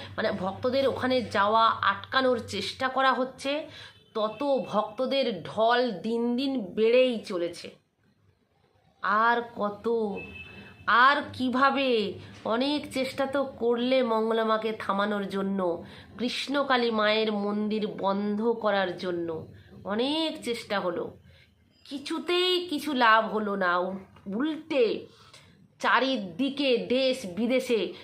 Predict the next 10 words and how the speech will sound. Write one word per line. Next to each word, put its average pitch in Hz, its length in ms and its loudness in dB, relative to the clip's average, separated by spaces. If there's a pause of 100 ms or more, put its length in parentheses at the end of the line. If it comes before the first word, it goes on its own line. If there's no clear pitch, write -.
(200)
কৃষ্ণকালী 254 580 -2
মায়ের 220 480 2
মাহাত্ম্য 240 920 -4
ছড়িয়ে 240 500 -2
পড়ছে। - 500 -8 (1600)
তো 277 280 0 (680)
অনেক 359 520 2
সাজানো 294 460 2
ঘটনা 254 300 4
হচ্ছে 202 460 -4